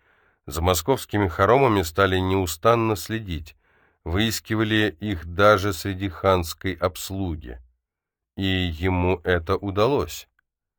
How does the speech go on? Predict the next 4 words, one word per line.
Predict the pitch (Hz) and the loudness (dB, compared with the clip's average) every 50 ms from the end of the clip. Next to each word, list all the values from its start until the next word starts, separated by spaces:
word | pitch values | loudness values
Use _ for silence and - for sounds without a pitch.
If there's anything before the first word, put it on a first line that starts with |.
| _ _ _ _ _ _ _ _ _ _ _ _ _ _ _ _ _ _ _ _ _ _ _ _ _ _ _ | _ _ _ _ _ _ _ _ _ _ _ _ _ _ _ _ _ _ _ _ _ _ _ _ _ _ _
Один | 104 107 107 127 175 196 196 151 | 0 0 2 4 2 4 2 2
из | - 110 95 87 | 0 -2 -2 -2
его | 98 113 123 151 151 | -4 -2 -2 -2 -2
соглядатаев, | - - 104 107 113 113 98 95 92 90 85 - 127 131 139 - - - | -2 -4 -2 0 -2 0 4 4 4 4 4 0 -2 -2 -2 -4 -10 -20